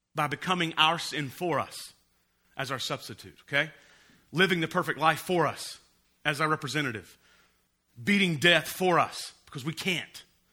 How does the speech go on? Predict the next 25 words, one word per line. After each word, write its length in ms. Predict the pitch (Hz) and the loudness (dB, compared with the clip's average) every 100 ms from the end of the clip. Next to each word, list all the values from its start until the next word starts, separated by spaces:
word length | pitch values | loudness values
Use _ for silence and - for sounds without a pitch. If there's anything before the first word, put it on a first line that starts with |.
| _ | _
He 100 | 131 | -14
can. 280 | 123 147 107 - _ _ _ _ _ _ _ _ | -6 -6 -6 -10 _ _ _ _ _ _ _ _
Okay? 240 | 151 156 156 - - | -4 -4 -6 -16 -8
So 220 | 170 139 147 | -4 -4 -2
we're 180 | 180 202 | -2 2
in 180 | 214 | 0
him 280 | 170 202 175 | 2 2 2
now. 180 | 135 87 - - - _ _ _ _ _ _ _ _ - | 0 -4 -10 -20 -20 _ _ _ _ _ _ _ _ -8
So 360 | - 160 113 - - _ _ _ | 2 2 2 -8 -20 _ _ _
the 80 | 131 | -8
dust 300 | 120 165 - | 0 0 2
settles 540 | 180 160 117 - - - - _ _ _ _ _ _ _ - | 4 4 4 -6 -14 -16 -20 _ _ _ _ _ _ _ 2
after 240 | 156 151 | 2 2
he 120 | 139 156 | -2 -4
just 280 | 143 - - _ - | -6 -8 -16 _ -6
goes 280 | 131 147 - - | -2 -2 -2 -2
on 420 | 185 202 214 220 | 2 4 4 6
and 180 | 165 147 - | 6 4 2
on 420 | 165 190 196 202 | 2 4 4 2
and 180 | 170 156 - | 2 2 2
on 460 | 175 170 135 131 - - - | 2 2 2 -2 -6 -16 -4
about 320 | 156 143 139 - | 2 4 2 2
"eat 240 | 175 208 196 | 2 2 4
my 220 | 165 143 | 4 4
flesh, 760 | - - 175 190 151 - - | 2 -4 4 6 6 2 -10